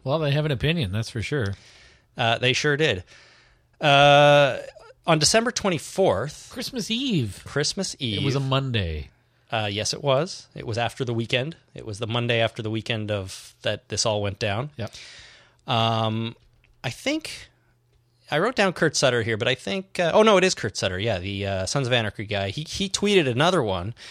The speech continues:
Speaker 2: that said, "A M C sent me a gift basket filled with sour tastes, forbidden fruit,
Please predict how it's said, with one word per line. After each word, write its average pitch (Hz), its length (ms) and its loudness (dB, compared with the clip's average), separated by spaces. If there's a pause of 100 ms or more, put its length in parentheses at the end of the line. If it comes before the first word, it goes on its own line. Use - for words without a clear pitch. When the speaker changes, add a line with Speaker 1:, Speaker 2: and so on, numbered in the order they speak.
(180)
Speaker 2:
that - 120 -2
said, 110 200 2
"A 139 120 4
M 180 100 2
C 160 220 -2
sent 156 260 -4
me 135 140 -2
a 117 80 -2
gift 143 320 -6
basket 113 400 0
filled 135 300 -2
with 120 120 -2
sour 151 340 -2
tastes, - 560 -2
forbidden 117 440 -4
fruit, 139 380 2